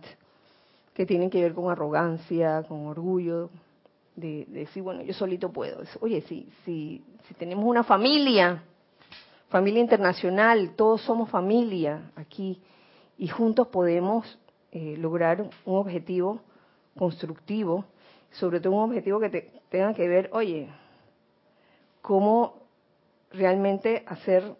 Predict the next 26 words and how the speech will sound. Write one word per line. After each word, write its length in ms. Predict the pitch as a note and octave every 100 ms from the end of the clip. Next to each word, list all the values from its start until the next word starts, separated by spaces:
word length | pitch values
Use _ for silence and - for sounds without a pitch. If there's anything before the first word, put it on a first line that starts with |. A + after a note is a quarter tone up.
| _
desaparecer 1000 | F3+ F#3 F#3 F3 E3+ D#3+ - F3+ F3 G3+ - _ _ _ _ _ _ _ _ _ _ _ _
una 300 | G#3+ A3 G#3+
crisis 520 | - C4+ C4 - G#3 - - - _ _ _ _ -
o 120 | F#3
el 100 | F3+
concepto 520 | F#3 F3 - G3+ A#3+
que 100 | A3+
se 140 | G3 E3
tiene 260 | F#3 F#3
de 80 | G#3
una 240 | F#3 F3+
crisis, 500 | F#3+ B3+ C4 - - - - _ _ _ _ _ _ _ _ _ -
que, 160 | F#3
de 220 | F#3 F3+
que 120 | F3+ F3+
se 140 | F3+
puede, 380 | E3 G#3 B3+ D4
se 180 | - E3+
puede, 540 | - A#3 G#3 D3+ D3 - _ _ _ _ _
trabajándolo 840 | G3 F3+ F3 F#3 F#3+ G3+ A3 B3 - - _ _ _ _ -
cada 320 | G3+ F#3+ G3+
uno 360 | G#3+ G#3 - - - _ _ _ _
individualmente 1000 | F#3+ F#3 F3+ F3 F3+ F#3 F#3+ F#3 F3 G#3+ -
y 100 | G3
también 520 | F3 E3 E3 F3+ F#3+
trabajándolo 840 | A#3 F#3 E3 E3 E3+ F3+ G3 G3+